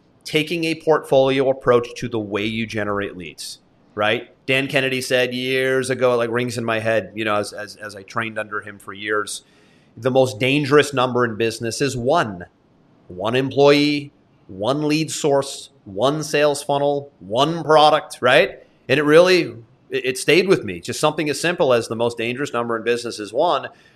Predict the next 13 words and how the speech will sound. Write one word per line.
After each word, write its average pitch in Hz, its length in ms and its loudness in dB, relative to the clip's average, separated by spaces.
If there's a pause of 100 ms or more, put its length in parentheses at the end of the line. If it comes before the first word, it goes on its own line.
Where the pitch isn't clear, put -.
And 120 100 0
that's 165 220 2
really 156 220 6
the 123 100 2
message 117 400 -4
that 110 100 2
I 107 40 4
wanna 104 220 0
leave 120 200 -4
you 117 80 -4
with 101 180 -6
today 98 240 -4
is 95 220 -8